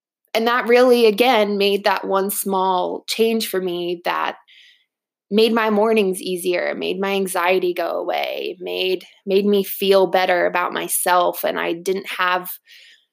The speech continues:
these horrible thoughts just kind of, um,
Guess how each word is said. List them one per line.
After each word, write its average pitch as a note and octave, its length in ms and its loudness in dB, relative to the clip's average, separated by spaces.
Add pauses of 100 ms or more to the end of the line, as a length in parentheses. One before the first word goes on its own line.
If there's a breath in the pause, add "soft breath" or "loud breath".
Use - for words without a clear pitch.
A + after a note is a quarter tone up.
(140)
these F#3+ 160 4
horrible F#3+ 580 2
thoughts F3+ 500 -2
just E3+ 220 -8
kind F3 260 -6
of, E3+ 200 -8 (320)
um, - 520 -10